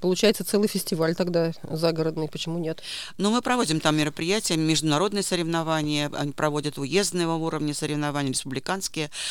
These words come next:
Speaker 2: но туда тоже каждый раз мы выходить не можем. Тогда наши авиамедалисты ездят и в Кохтла-Ярве участвуют, э, в соревнованиях, в Таллине.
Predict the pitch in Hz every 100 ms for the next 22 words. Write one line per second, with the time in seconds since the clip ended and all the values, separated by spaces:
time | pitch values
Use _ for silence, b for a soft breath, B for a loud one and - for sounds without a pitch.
0 | B 170 185 202 190 190 190 247 185 143
1 | 156 139 147 156 139 135 143 147 135 -
2 | 143 180 233 143 127 B B B - 147
3 | 196 190 - 147 139 143 143 151 202 -
4 | 135 147 127 131 - 131 - 196 - 190
5 | 180 170 160 160 - 160 - 160 - 147
6 | 151 - - 139 - 147 147 147 143 139
7 | 139 - - 185 165 151 143